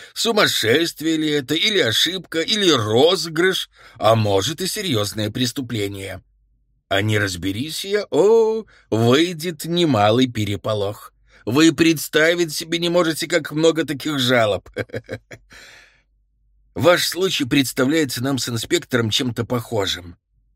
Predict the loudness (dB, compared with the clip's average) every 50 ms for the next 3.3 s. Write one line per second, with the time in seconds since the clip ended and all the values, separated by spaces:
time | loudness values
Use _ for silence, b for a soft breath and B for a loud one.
0 | _ _ _ -8 -4 -2 0 0 0 0 0 0 -2 -2 0 -2 -2 0 2 2
1 | 2 2 2 2 0 -2 -2 0 0 0 0 0 0 -2 -4 -2 -2 0 -2 -2
2 | 0 0 0 0 0 -2 -4 -6 -6 -6 -6 -4 -4 -4 -4 -4 -6 -8 -6 -6
3 | -8 -10 -10 -14 -18 _